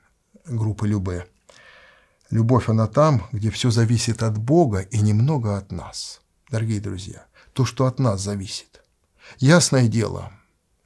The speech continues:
если вы можете возразить, и возразите, э, справедливо, что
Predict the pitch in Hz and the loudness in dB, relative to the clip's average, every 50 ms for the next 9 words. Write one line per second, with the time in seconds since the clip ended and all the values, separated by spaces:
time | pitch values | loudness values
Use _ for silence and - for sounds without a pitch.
0 | - _ - 127 117 - - 120 117 117 113 113 113 117 - 117 107 110 107 113 | -16 _ -2 -2 -2 0 2 2 4 4 4 4 2 0 -2 -2 -2 0 0 0
1 | 110 113 147 135 - 110 107 110 104 110 107 107 98 - 98 98 98 - - - | 0 0 0 0 -2 -2 -2 -2 0 0 -2 -2 -4 -4 -8 -10 -10 -12 -20 -20
2 | - - - - - - - - 98 - 87 87 87 87 90 101 - - - 117 | -20 -20 -20 -20 -16 -10 -8 -6 -4 -4 -4 -6 -6 -8 -8 -8 -8 -6 -2 0
3 | 120 127 131 139 160 170 131 95 87 87 - - - - - - - - - 113 | 4 4 4 4 4 4 4 2 0 -4 -6 -14 -20 -20 -20 -18 -14 -6 -2 0
4 | 110 107 101 95 95 - - | 2 2 2 0 -2 -6 -10